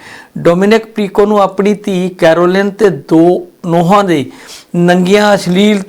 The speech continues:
ਤਸਵੀਰਾਂ ਲੈਣ ਦਾ ਵੀ ਦੋਸ਼ੀ ਠਹਿਰਾਇਆ ਗਿਆ ਹੈ। ਅਦਾਲਤ ਨੇ ਡੋਮਿਨਿਕ ਪਲੀਕੋ ਨੂੰ ਵੀਹ ਸਾਲ ਦੀ ਸਜ਼ਾ ਸੁਣਾਈ ਹੈ।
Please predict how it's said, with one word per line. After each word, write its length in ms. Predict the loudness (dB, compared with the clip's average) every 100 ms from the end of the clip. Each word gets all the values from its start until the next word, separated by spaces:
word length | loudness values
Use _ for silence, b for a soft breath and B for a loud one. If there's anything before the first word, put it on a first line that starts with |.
| -8
ਤਸਵੀਰਾਂ 480 | -6 -4 0 2
ਲੈਣ 240 | 2 0 0
ਦਾ 100 | 0
ਵੀ 140 | 0
ਦੋਸ਼ੀ 340 | 0 -2 -2 -2
ਠਹਿਰਾਇਆ 280 | 2 2
ਗਿਆ 140 | 0 -2
ਹੈ। 180 | -4 -8 B B B -4
ਅਦਾਲਤ 440 | 0 4 4 2 0
ਨੇ 380 | 2 2 0 -4 -14 -8
ਡੋਮਿਨਿਕ 540 | -2 0 2 0 -2 -6
ਪਲੀਕੋ 340 | -6 -2 -2
ਨੂੰ 200 | 0 -2
ਵੀਹ 240 | -2 -2 0
ਸਾਲ 240 | 0 0
ਦੀ 120 | -2
ਸਜ਼ਾ 280 | -2 0 0
ਸੁਣਾਈ 340 | -2 -4 -2
ਹੈ। 80 | -2